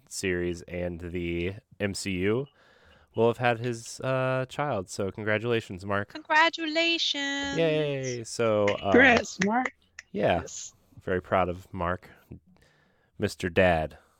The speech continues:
Speaker 2: Yeah. So, yeah, you're right. I'm glad you s-, mentioned it. The Disney, uh, episodes will be taking a brief hiatus under Standard Def, but we will return.
Speaker 1: Disney shall return,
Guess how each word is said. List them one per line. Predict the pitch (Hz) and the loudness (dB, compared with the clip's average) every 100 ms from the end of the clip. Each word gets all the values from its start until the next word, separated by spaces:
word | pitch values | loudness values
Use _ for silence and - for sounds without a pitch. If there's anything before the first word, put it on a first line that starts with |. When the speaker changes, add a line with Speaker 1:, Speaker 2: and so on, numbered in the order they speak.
| _ _ _ _ - | _ _ _ _ -20
Speaker 2:
Yeah. | 147 139 139 | -14 -12 -12
So, | - - 202 190 190 | -8 0 0 0 0
yeah, | 202 180 160 | 4 4 2
you're | - 190 | -4 0
right. | 185 160 156 | 4 2 0
I'm | 160 151 | -6 -4
glad | 160 160 | 0 -2
you | 147 | -2
s-, | - - | -12 -10
mentioned | 156 - 151 | -10 -10 -10
it. | 143 | -8
The | 160 | -8
Disney, | 151 202 185 190 180 170 160 | 0 0 0 -2 -2 0 -2
uh, | - 156 147 - | 0 2 2 0
episodes | 156 160 - 156 160 | -4 -8 -8 -8 -8
will | |
be | 151 | -10
taking | - 156 175 | -4 -4 -4
a | 214 | -8
brief | 208 190 156 | -2 -2 -2
hiatus | - 147 151 143 139 139 - - _ | 0 0 0 -4 -6 -8 -10 -12 _
under | 139 139 | -14 -10
Standard | 131 156 143 139 | -8 -8 -8 -6
Def, | 139 135 | -2 -2
but | - 151 | -2 -4
we | 156 | -2
will | 170 214 | 4 6
return. | 226 - 269 226 147 131 _ _ - _ _ _ _ _ - | 6 8 8 8 2 -14 _ _ -20 _ _ _ _ _ 6
Speaker 1:
Disney | 117 113 120 | 6 8 6
shall | - 123 113 | 12 12 12
return, | 104 101 123 113 92 80 | 10 6 6 8 4 0